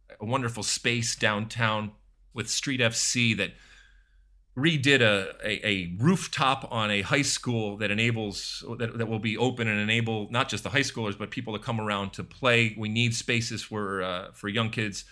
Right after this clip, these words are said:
to go that are safe, uh, and that are fun. They did an incredible mu-, mural of, uh, of all of the players that were involved, uh, with our ninety-four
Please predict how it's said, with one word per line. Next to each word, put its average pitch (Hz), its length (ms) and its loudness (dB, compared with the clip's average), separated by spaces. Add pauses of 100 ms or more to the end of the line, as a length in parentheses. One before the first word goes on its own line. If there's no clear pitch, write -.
(160)
to 117 80 -2
go 110 240 2
that 98 120 0
are 90 80 -4
safe, 120 520 2 (220)
uh, 95 240 0
and 98 120 -4
that 92 100 0
are 90 80 -2
fun. 131 420 0
They 110 80 0
did 110 140 -2
an 104 80 0
incredible 117 420 0
mu-, 127 380 0
mural 139 560 0
of, 104 340 -2 (400)
uh, 90 380 -2
of 101 100 -4
all 123 200 4
of 123 60 2
the 113 80 0
players 110 420 0
that 101 120 -2
were 98 160 -2
involved, 117 840 0
uh, 87 260 -8
with 98 200 -8
our 90 360 -2
ninety-four 113 640 -4